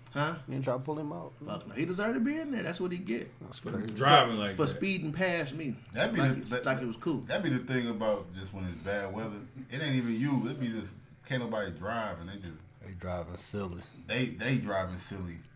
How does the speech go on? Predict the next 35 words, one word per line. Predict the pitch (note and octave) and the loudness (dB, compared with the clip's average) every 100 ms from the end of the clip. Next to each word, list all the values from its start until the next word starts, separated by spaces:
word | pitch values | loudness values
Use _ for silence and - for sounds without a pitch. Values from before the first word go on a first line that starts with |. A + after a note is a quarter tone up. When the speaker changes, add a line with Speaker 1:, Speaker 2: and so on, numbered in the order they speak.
| - D#2+ | -20 -14
Speaker 4:
They | E2+ | -8
end | F2 F2 | -6 -8
up | E2 | -8
like | F2 E2+ | -8 -8
that, | F#2 | -8
or | F2 - D2 D2+ | -8 -10 -14 -14
they | |
end | D#2 D#2+ D#2 E2 | -14 -14 -12 -12
up | D2+ - - | -14 -14 -14
smacking | - F2 E2 E2+ F2 | -6 -6 -6 -8 -8
you | F#2 | -6
in | E2+ | -6
the | D#2 D#2+ | -10 -12
back | D#2+ | -12
or | E2 E2+ - | -12 -16 -16
some | - - | -20 -18
shit. | - - - - | -20 -20 -20 -10
Speaker 3:
Tearing | G#2+ G2+ | -6 -6
somebody | G2+ G2+ G2 G2+ | -6 -6 -4 -4
else | G2+ - | -4 -4
shit | G#2+ F#2 | -8 -8
up. | - - - - - - | -8 -12 -16 -18 -18 -18
Speaker 1:
Yeah, | F3+ D3 - | -16 -14 -8
Speaker 3:
I | |
Speaker 1:
that | - F#2+ | -6 -6
Speaker 3:
was | F#2 | -6
Speaker 1:
bitch | |
Speaker 3:
outside | F#2+ - F#2 F#2 | -8 -10 -10 -10
Speaker 1:
ass. | |
Speaker 3:
kicking | - F#2+ F#2 F2+ | -10 -8 -8 -10
it. | - - - - A#2+ | -12 -14 -20 -16 -12
Speaker 2:
I | |
was | A2 | -10
definitely | F#2+ A2 G2 G#2 G#2 | -6 -6 -4 -4 -6
outside. | G2+ - G#2+ G#2 | -6 -6 -4 -4